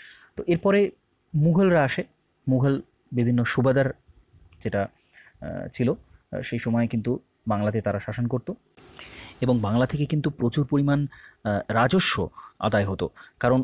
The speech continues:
এই অংশটা চিরকালই উর্বর, প্রচুর পরিমাণ কৃষিজ ফসল এখানে হতো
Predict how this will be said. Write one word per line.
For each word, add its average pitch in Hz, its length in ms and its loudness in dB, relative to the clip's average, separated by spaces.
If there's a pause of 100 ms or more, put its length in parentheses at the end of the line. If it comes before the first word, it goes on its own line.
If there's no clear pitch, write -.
এই 165 200 2
অংশটা 160 400 0
চিরকালই 151 480 2
উর্বর, 135 340 2 (540)
প্রচুর 147 240 0
পরিমাণ 147 340 2
কৃষিজ 135 400 -2
ফসল - 320 2
এখানে 139 240 0
হতো 117 240 -4